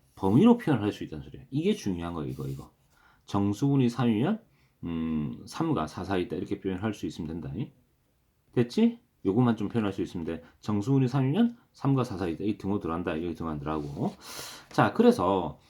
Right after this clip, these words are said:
정수분이 n이다 그래 나왔다면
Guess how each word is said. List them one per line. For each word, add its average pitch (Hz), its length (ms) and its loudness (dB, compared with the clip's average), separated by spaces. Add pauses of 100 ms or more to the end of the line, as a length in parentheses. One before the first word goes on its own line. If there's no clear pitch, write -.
(360)
정수분이 165 760 4
n이다 180 380 4
그래 156 140 8
나왔다면 113 640 2